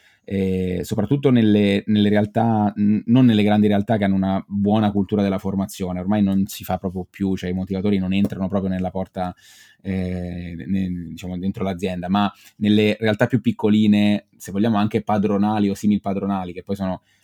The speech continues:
la maggior parte del, del tessuto aziendale, eh, nostro, eh, italiano,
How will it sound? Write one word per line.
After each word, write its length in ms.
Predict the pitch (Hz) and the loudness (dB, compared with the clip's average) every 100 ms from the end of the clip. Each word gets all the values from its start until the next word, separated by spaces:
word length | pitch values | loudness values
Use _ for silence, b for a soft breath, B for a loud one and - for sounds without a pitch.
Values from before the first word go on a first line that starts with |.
| - | -10
la 60 | |
maggior 180 | 95 95 | -8 -6
parte 380 | 107 104 104 95 _ | -6 -4 -2 -4 _
del, 260 | 92 92 82 | -10 -10 -6
del 180 | 101 - | -8 -8
tessuto 1120 | 92 - 101 98 95 92 87 85 80 76 - | -12 -8 -6 -4 -6 -6 -8 -10 -14 -16 -16
aziendale, 680 | 73 98 101 104 101 95 92 - | -12 -4 0 0 0 -2 -6 -10
eh, 380 | 92 90 87 90 | -12 -14 -12 -4
nostro, 680 | 101 90 - 95 98 120 - | -4 -4 -12 -6 -2 -2 -2
eh, 420 | 98 92 85 65 | -10 -16 -20 -20
italiano, 540 | 104 107 101 87 104 | -6 -2 -2 -2 -4